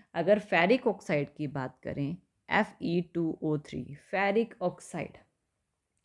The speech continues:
जो कि सॉलिड फॉर्म में होता है, ये भी तीन कार्बन, जो सॉलिड फॉर्म के कार्बन्स होते हैं, उनके साथ रिएक्ट करता है और इसमें से आयरन एफ़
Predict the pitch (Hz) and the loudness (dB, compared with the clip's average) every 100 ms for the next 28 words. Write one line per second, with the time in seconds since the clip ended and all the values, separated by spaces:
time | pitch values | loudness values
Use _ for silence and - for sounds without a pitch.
0 | - 170 170 190 185 170 170 175 180 170 | -6 -2 2 2 4 4 4 2 -2 0
1 | 165 185 175 180 175 180 - _ - _ | 0 0 0 -2 -4 -4 -10 _ -20 _
2 | - 175 226 214 214 220 226 _ _ 208 | -4 2 4 4 2 0 -2 _ _ 0
3 | 208 233 240 180 151 143 143 147 160 170 | 4 4 6 6 6 6 0 0 0 0
4 | 160 160 180 165 165 165 151 147 156 170 | 0 -2 -4 -4 -4 -2 0 0 -4 -4
5 | 165 151 156 156 165 170 175 180 170 160 | -6 -4 -4 -4 -2 -2 0 0 0 0
6 | 165 - 170 151 - 160 170 190 247 320 | -2 -2 -4 -4 -4 -4 -2 -4 -6 -16
7 | - - 170 185 - 190 - 202 220 214 | -18 -6 2 4 4 -2 -2 0 0 0
8 | 170 170 - 165 160 151 143 160 160 | 2 2 2 2 4 4 2 0 -2